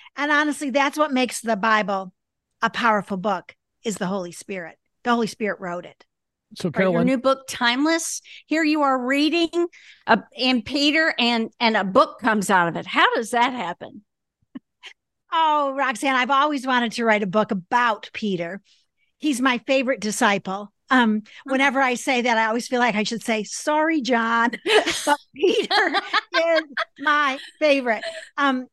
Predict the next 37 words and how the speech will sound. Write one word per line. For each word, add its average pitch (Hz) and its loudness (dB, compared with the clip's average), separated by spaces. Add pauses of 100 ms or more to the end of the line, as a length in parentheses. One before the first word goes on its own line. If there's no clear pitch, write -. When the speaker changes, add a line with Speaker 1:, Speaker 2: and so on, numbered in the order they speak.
(100)
Speaker 1:
and 269 0
I 240 4
think 233 -2
it's 220 -6
because 214 -6 (160)
I'm 208 -2
so 220 0
much 214 -2
like 180 -6
him. 180 -10
So 254 0
let's 320 2
talk 320 2
about 233 2
Peter 226 -2
first, 190 -6 (360)
and 247 0
then 240 4
we'll 233 0
talk 220 -2
about 185 -4 (120)
First 196 -6
Peter 180 -8
and 190 -8
how 190 -4
the 180 -6
book 190 -10
was 180 -14
born. 185 -12 (580)
But 240 4 (300)
Peter 277 0
was 277 0
im-, 214 -4 (680)
impetuous 294 0
and 240 -2
opinionated, 254 0 (440)
guilty. 208 -4